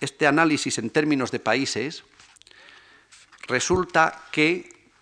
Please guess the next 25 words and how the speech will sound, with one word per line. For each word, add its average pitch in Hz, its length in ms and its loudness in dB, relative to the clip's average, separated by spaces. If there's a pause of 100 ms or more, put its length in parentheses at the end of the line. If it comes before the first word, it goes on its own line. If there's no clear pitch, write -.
es 165 360 0 (160)
engañoso 117 680 0
también 101 580 -4 (600)
porque 175 680 2 (2000)
oculta 160 580 4
las 139 160 2
diferencias 139 880 -2
entre 156 560 0 (100)
unos 143 500 0 (180)
y 147 120 0
otros, 170 520 -4 (120)
en, 123 220 -6
es 131 100 -6
decir, 139 400 -4
entre 139 460 -6 (760)
los 127 420 2
pobres 175 580 2
y 156 80 -2
los 135 120 2
ricos 147 360 -4
dentro 139 240 -2
de 123 80 -4
un 120 100 -2
mismo 113 260 -4
país. 80 360 -8